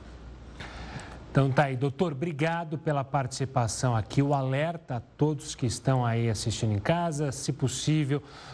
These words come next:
doe sangue. Se não conseguir hoje, ainda tem os outros dias, é um serviço à população brasileira. Obrigado, doutor, e até a próxima.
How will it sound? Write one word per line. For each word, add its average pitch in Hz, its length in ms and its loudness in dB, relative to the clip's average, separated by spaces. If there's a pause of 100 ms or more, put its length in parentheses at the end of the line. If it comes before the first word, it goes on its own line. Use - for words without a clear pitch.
(120)
doe 156 540 4
sangue. 170 400 -2
Se 208 80 -2
não 202 80 0
conseguir 147 420 2
hoje, 165 360 0 (280)
ainda 147 500 2 (400)
tem 139 220 4
os 127 220 2
outros 147 360 2
dias, 135 580 -2 (120)
é 135 180 2
um 135 220 2
serviço 131 840 0
à 131 120 2
população 127 760 2 (400)
brasileira. 127 720 2
Obrigado, 151 460 0
doutor, 160 260 -2
e 165 40 2
até 160 120 0
a 156 80 2
próxima. 107 480 -6